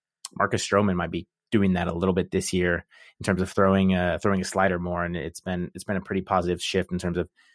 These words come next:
now adding more, uh, whiffs and strikeouts to his profile while still getting sort of those elite ground balls that we're sort of, that we're used to from him. So to answer your question, could definitely have a, a big impact.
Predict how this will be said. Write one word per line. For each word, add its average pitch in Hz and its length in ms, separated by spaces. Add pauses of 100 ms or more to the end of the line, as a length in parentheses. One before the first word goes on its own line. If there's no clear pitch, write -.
(280)
now 98 300
adding 90 280
more, 92 520 (300)
uh, 87 200
whiffs 92 460
and 87 160
strikeouts 90 580
to 90 120
his 82 180
profile 90 480
while 82 160
still 98 520 (380)
getting 90 220
sort 90 200
of 85 60
those 85 180
elite 87 220
ground 85 220
balls 87 240
that 95 60
we're 95 120
sort 101 200
of, - 100
that 98 160
we're 101 80
used 104 180
to 117 80
from 110 180
him. 117 160
So 90 300 (560)
to 139 80
answer 127 120
your 107 60
question, 107 220
could 95 100
definitely 113 240
have 92 140
a, 87 220
a 90 40
big 90 180
impact. 78 460